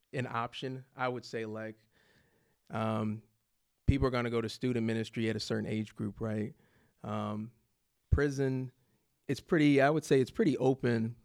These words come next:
but you don't have a lot of necessarily kids that are coming in that environment. I would say my environment affects everyone, but it's just this kinda silent,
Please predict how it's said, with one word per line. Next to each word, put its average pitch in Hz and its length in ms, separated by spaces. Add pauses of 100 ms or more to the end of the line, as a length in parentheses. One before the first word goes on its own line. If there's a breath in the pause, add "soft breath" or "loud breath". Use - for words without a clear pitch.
but 127 180
you 143 80
don't 131 140
have 120 160
a 113 40
lot 113 200
of 110 60
necessarily 110 680 (200)
kids 117 600 (560)
that 120 160
are 110 80
coming 113 480
in 120 160
that 110 200
environment. 110 680 (260 soft breath)
I 127 140
would 135 100
say 131 180
my 131 280
environment 123 580
affects 113 360
everyone, 139 580 (640 soft breath)
but 123 260
it's 123 200
just 123 220
this 120 200
kinda 120 340
silent, 127 720